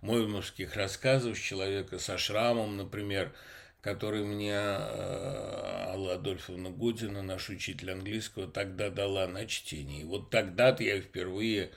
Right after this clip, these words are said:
а, прочел и «Ланчон» изумительный. Ну, я отомщен, она весит сто-, столько-то фунтов.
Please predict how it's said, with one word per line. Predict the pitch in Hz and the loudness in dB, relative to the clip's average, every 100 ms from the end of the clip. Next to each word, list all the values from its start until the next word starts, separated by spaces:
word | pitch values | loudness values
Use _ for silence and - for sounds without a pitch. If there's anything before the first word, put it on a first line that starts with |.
| - - - - - | -16 -20 -20 -20 -6
а, | 95 98 | 0 0
прочел | 92 98 98 - 92 87 85 | 0 0 0 0 0 -2 -2
и | 95 95 92 90 | -2 0 2 0
«Ланчон» | 98 110 127 139 - 117 113 110 123 139 | 4 8 8 8 6 2 0 -4 -6 -8
изумительный. | 113 98 107 101 101 - 92 92 | -6 -4 -4 -2 -4 -4 -4 -4
Ну, | 90 | -2
я | 107 107 135 110 85 - - | 2 10 12 12 8 -2 -2
отомщен, | 117 117 117 - 131 110 | -2 0 2 4 6 4
она | 98 98 | 2 2
весит | 98 98 104 - 123 107 | 2 4 2 2 -2 -6
сто-, | - - - - 113 | -6 -4 -4 -4 -4
столько-то | 92 - 113 107 104 - 92 | -2 2 2 2 -2 -2 -6
фунтов. | - 104 92 - 90 | -4 -6 -4 -6 -8